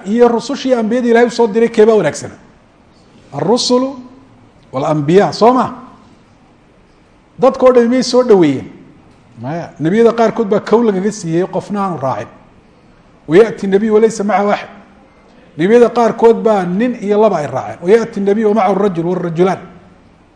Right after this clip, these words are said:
Nebi mid uu la socdo, nin quri uu rumeeyey ama laba ay rumeeyeen baa imanaya.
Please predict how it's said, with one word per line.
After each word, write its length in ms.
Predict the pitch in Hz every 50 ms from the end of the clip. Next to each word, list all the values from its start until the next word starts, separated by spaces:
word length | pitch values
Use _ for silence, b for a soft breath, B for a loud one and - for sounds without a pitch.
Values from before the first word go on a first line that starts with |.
| _ _ _ _ _ _ _ _ _ _ _ _ _ _ _ _ _ _ _ _ _
Nebi 240 | 156 190 214 214 202
mid 160 | 185 190 190 190
uu 120 | 185 196
la 100 | 220 233
socdo, 520 | 226 - 196 165 165 190 196 214 220 214 -
nin 180 | 180 196 220 208 -
quri 200 | 226 233 220 220
uu 80 | 220
rumeeyey 520 | 185 165 180 175 180 190 190 214 226 226 180
ama 240 | 151 170 180 190
laba 180 | 208 214 220 208
ay 60 | 185
rumeeyeen 280 | 170 175 190 202 202 190
baa 100 | 190 180
imanaya. 240 | 180 180 165 139 -